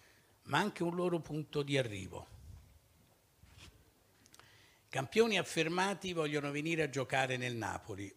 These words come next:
Uno dei migliori allenatori del mondo ha fortemente voluto il Napoli.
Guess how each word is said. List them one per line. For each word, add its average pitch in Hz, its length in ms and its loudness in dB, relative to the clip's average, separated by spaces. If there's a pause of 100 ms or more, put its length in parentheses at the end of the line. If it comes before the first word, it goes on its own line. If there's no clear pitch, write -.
Uno 165 260 -2
dei 127 160 -4
migliori 143 420 -4
allenatori 156 640 -4
del 226 160 -2
mondo 104 480 -8 (100)
ha 151 100 -4
fortemente 143 760 -8
voluto 104 680 -8
il 131 200 -2
Napoli. - 460 -10